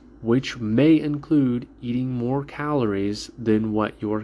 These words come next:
calorie recommendation is on a daily basis, especially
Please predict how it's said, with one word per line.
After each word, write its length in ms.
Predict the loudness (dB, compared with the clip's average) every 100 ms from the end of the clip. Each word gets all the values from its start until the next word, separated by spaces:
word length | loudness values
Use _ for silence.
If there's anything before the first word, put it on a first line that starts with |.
| -8
calorie 580 | -4 -2 0 0 0
recommendation 1000 | -2 -2 -2 -2 -6 -6 -4 -4 -6 -8 -12
is 320 | -10 -10 -10
on 140 | -10
a 60 | -8
daily 320 | -6 -4 -4
basis, 500 | 0 0 -2 -6 -8
especially 840 | -8 -10 -8 -4 -4 -4 -2 -2